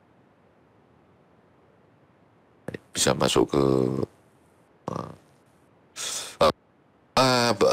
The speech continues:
sesuatu yang berkonotasi lain gitu ya. Baik, kita lihat. Pak, nanti saya ambilkan contohnya. Oh, agak sulit. Oke, saya langsung masuk ke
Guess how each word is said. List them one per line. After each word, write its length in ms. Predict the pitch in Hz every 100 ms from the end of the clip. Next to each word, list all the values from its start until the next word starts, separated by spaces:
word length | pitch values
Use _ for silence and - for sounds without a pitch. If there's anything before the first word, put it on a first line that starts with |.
| -
sesuatu 480 | - - 104 98 104
yang 160 | 92 85
berkonotasi 720 | 95 95 90 85 90 101 95
lain 280 | 117 113 85 80
gitu 240 | 78 71
ya. 40 | 65
Baik, 280 | - 73 58 _ _ _ _ _
kita 120 | - 87
lihat. 280 | 95 131 - _ _ _ _ _ _ _ _ _ _ _ -
Pak, 80 | -
nanti 160 | 65 -
saya 240 | - 71
ambilkan 320 | 69 65 67 67
contohnya. 640 | 65 67 65 65 67 69
Oh, 160 | - - _ _
agak 320 | 67 - -
sulit. 240 | - - - - 107
Oke, 240 | - 104
saya 320 | - 123 123 123
langsung 320 | 113 117 113
masuk 320 | 107 101
ke 80 | 71